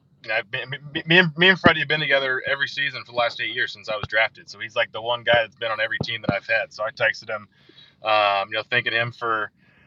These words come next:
for the time and being a good teammate. And he owns, like, three or four houses in Milwaukee. So I was asking him if he wanted to buy another one.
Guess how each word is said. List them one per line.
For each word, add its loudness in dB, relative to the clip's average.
for -6
the 0
time 6
and -4
being 2
a 0
good -4
teammate. 0
And -12
he -6
owns, -2
like, 0
three -2
or -2
four -2
houses 0
in -12
Milwaukee. -2
So -2
I 2
was -6
asking 2
him -8
if -18
he -10
wanted -8
to -10
buy 2
another -2
one. -10